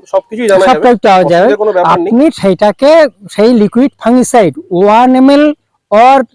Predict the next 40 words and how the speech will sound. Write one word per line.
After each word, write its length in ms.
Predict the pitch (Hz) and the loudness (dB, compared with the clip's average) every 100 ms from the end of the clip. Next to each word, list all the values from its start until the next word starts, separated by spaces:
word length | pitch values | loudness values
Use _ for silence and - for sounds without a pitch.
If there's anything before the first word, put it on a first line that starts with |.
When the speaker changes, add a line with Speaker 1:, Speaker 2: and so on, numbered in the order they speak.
| _ _ | _ _
Speaker 2:
আহ, 260 | 196 196 190 | -2 0 0
ওয়ান 320 | 202 226 233 | 0 0 -2
পয়েন্ট 320 | - 226 220 - | 0 0 -2 -2
ফাইভ 200 | 202 160 | -2 -2
মানে 200 | 185 190 | -4 -2
দেড় 240 | 202 247 | 0 0
এম 100 | 196 | 0
এল, 120 | 135 117 - | -4 -10 -14
Speaker 1:
হুম, 140 | 160 | -12
হুম। 80 | 143 110 | -12 -8
Speaker 2:
এইটা 260 | 214 196 233 | -4 0 0
দিয়ে 320 | 190 254 349 294 _ - | 0 2 0 -2 _ -4
গাছগুলো 540 | 180 170 - - 220 | -2 -4 -10 -6 -4
ভালো 300 | 247 160 180 | -2 -2 -2
করে 260 | 165 240 254 | -2 -4 -4
স্নান 360 | - - 175 170 | -8 -6 -6 -2
করে 220 | 208 233 | 0 0
দিন। 160 | 330 359 _ _ _ - | 0 -2 _ _ _ -6
আমার 200 | 175 170 | -4 -2
মনে 140 | 165 | -2
হয় 100 | 233 | -2
গাছগুলো 320 | 285 147 165 220 | -2 -2 -4 -6
ঠিক 220 | - 147 | -8 -8
হয়ে 160 | 135 131 | -6 -6
যাবে। 140 | 120 | -10
Speaker 1:
ঠিক। 100 | 143 | -10
তো 80 | 175 | -6
বন্ধুরা, 340 | 165 180 220 180 | -4 -2 0 2
আপনারা 380 | - - 202 190 | 2 0 0 -2
<coughs> 120 | 147 | -4
অনেকেই 240 | 156 185 226 | -6 -8 -10
প্রশ্ন 260 | 185 - 202 | -10 -6 -4
করেছিলেন, 300 | 196 196 196 | -4 -4 -4
এই 100 | 170 | -2
ভাইরাসে 420 | 131 156 180 - | -2 -2 -2 -4
একটা 180 | 185 - | -6 -6
ভয় 300 | 113 147 180 | -4 -4 -2
পাচ্ছিলেন 400 | - 170 - 175 | -4 -6 -6 -6
আপনারা, 260 | 170 170 180 | -4 -4 -4
আপনারা 260 | 165 - | -4 -4